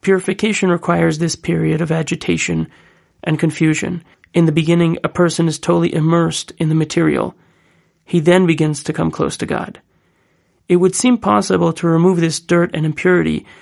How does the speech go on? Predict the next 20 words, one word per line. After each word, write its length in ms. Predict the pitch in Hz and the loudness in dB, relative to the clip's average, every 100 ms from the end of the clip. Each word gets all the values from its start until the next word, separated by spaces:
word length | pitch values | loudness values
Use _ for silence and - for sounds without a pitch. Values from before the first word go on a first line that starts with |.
| - _ 160 | -20 _ -6
at 100 | 160 | 0
once 380 | 165 202 180 | 2 2 2
from 180 | - 160 | -2 0
those 220 | 156 160 | 0 0
who 120 | 165 165 | 0 -2
abandon 480 | 156 165 165 160 | 0 0 0 2
material 440 | 156 156 165 165 170 | 0 0 0 0 0
pursuits 580 | - 170 - 165 156 - - - - | -4 -2 0 0 -2 -10 -16 -14 -2
and 120 | 165 | 0
begin 260 | 160 160 | 2 2
to 100 | 156 | 0
serve 280 | 156 170 156 | -2 -2 -2
God. 360 | 160 - - - _ _ _ _ _ _ _ | -2 -4 -6 -14 _ _ _ _ _ _ _
But 160 | - 139 | -2 0
the 60 | |
person's 500 | 156 185 190 - 180 | 0 0 0 0 0
mind 360 | 165 170 170 165 | 2 0 0 -2
is 100 | 165 | -2
completely 540 | - 160 - 202 180 | -4 -4 -2 -2 -2
intermingled 840 | - 190 170 165 185 202 - - | -2 0 2 4 4 2 0 -4